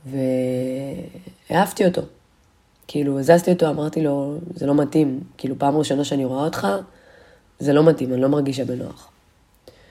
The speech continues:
הוא קצת התבאס, אבל כביכול הוא הראה שהוא הבין את הסיטואציה. המשכנו לשבת, ה-, אמרתי שאני אבוא לכמה דקות, אבל בסופו של דבר ישבנו משהו כמו חצי שעה.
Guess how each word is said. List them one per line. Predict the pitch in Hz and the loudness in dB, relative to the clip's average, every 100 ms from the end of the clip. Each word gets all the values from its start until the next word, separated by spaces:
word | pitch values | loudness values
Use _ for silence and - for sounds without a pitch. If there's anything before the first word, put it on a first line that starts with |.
| - _ _ _ _ _ - | -20 _ _ _ _ _ -10
הוא | 135 | -6
קצת | - 170 151 | 6 8 8
התבאס, | 135 123 143 - - | 0 0 -2 -2 -6
אבל | 147 165 175 - | -2 -2 -2 -2
כביכול | 196 202 247 | -2 4 6
הוא | 226 | 8
הראה | 208 214 | 8 6
שהוא | 185 190 165 | 6 8 8
הבין | 151 165 151 | 8 8 6
את | 135 | 2
הסיטואציה. | 123 - 123 127 - - - _ _ _ _ _ _ - - _ _ - - - _ _ _ _ - | -4 -6 -8 -8 -10 -14 -16 _ _ _ _ _ _ -20 -20 _ _ -20 -20 -20 _ _ _ _ 2
המשכנו | 170 220 214 | 6 8 10
לשבת, | 165 143 190 214 202 151 | 8 8 6 6 4 4
ה-, | 139 131 - - _ _ - 156 | 4 2 -2 -18 _ _ -6 2
אמרתי | 147 180 | 6 6
שאני | 185 147 143 | 6 6 6
אבוא | 139 | 10
לכמה | 160 151 156 151 | 8 8 4 4
דקות, | 131 190 180 | 2 4 2
אבל | 127 123 | 2 -4
בסופו | 127 123 135 147 | -4 -4 -4 -2
של | 151 139 | -2 0
דבר | 135 131 | -2 -4
ישבנו | 127 131 143 135 | -4 -4 -2 -4
משהו | 135 139 | -4 -4
כמו | 139 123 | -4 -4
חצי | 127 143 | -4 -2
שעה. | 143 180 | 0 0